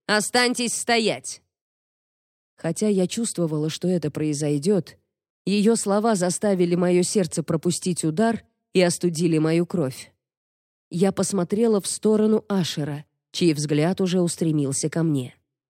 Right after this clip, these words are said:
Мими отпустила меня. "Иди и поддержи своего мужчину, Машери". Я осторожно переступила через светящийся кварц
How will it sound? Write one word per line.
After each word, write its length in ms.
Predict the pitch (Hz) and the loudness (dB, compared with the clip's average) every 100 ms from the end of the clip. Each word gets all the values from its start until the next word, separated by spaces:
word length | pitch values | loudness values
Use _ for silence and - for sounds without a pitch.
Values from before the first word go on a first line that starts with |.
| _ _ _ _ _ _ _ 202 | _ _ _ _ _ _ _ 2
Мими 340 | 226 247 240 | 4 6 4
отпустила 720 | 214 220 226 - - 220 151 | 0 -2 -2 -4 -2 0 0
меня. 380 | 143 135 131 139 _ _ _ _ _ _ _ _ _ 208 | 0 -4 -6 -14 _ _ _ _ _ _ _ _ _ 2
"Иди 640 | 190 151 147 190 226 - _ - | 2 2 0 2 0 -2 _ -2
и 120 | 220 | 0
поддержи 760 | - 196 165 151 165 151 156 190 | 2 0 0 0 0 2 2 2
своего 580 | 190 175 175 147 165 196 | 0 0 2 4 4 4
мужчину, 720 | 185 170 - 196 233 202 139 | 2 2 0 0 2 4 2
Машери". 640 | 135 135 - 139 135 131 _ _ _ _ _ _ _ _ _ _ _ | 2 0 0 0 -2 -6 _ _ _ _ _ _ _ _ _ _ _
Я 260 | 165 175 202 | 0 2 2
осторожно 600 | 185 185 175 214 202 185 | 0 0 0 0 2 0
переступила 760 | 185 170 - 170 - 214 180 143 | 0 -2 -2 -4 -2 0 2 0
через 280 | 170 151 | 0 -2
светящийся 840 | - 156 151 180 180 - 147 - 143 | -2 -4 0 0 0 0 -2 -2 -6
кварц 480 | 151 196 170 - | -2 -2 -2 -6